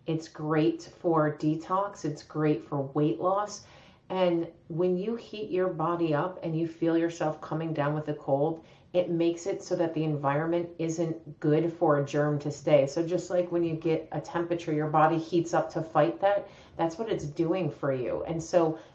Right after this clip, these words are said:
thirty percent detox versus a two percent detox. There's a reason why Swedish people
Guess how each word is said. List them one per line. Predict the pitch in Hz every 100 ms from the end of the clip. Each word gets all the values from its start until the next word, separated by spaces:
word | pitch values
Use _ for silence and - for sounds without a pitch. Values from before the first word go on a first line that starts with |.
| _
thirty | 294 294 285
percent | - 180 185 170
detox | 147 160 170 170 -
versus | 180 175 170
a | 165
two | - 262
percent | 233 180 - 143
detox. | 135 135 - 135 - - - - - - _
There's | - 185 180
a | 165
reason | 170 180 - 190
why | 175
Swedish | 156 - 180 170 185 185 -
people | 175 165 156 156 151